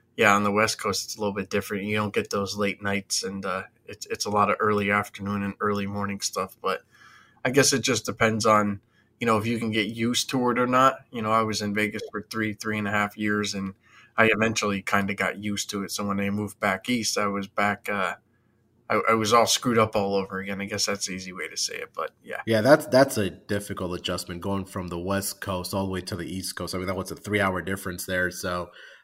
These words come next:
Speaker 2: um, yeah, definitely an adjustment when you're looking at these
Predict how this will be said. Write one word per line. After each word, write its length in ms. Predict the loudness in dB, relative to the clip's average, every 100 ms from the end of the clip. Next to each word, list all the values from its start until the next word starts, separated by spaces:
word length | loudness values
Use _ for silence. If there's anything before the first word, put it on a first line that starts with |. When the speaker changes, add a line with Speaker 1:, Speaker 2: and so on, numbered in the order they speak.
| -10
Speaker 2:
um, 460 | -4 0 0 0 0
yeah, 160 | -2
definitely 360 | 0 0 2 2
an 80 | 2
adjustment 360 | 0 -2 -4
when 80 | -4
you're 80 | -4
looking 180 | -4 -4
at 120 | -6
these 240 | -8 -12